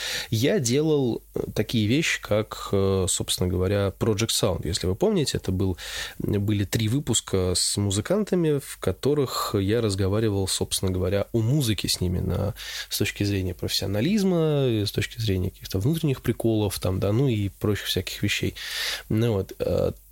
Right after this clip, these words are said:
вам это понравилось, вам это понравилось, я это прекрасно помню, было очень много приятных отзывов по этому поводу, и спрашивали, когда будет еще и что будет еще.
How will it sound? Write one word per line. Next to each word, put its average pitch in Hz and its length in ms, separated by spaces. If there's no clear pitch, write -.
вам 147 240
это 262 80
понравилось, 165 540
вам 117 160
это 135 100
понравилось, 147 360
я 123 40
это 110 80
прекрасно - 360
помню, 156 600
было 107 280
очень 104 240
много 101 500
приятных 113 440
отзывов 196 380
по 127 80
этому 113 260
поводу, 165 360
и 107 100
спрашивали, 110 460
когда 104 260
будет 101 260
еще 101 260
и - 20
что - 200
будет 120 240
еще. 240 360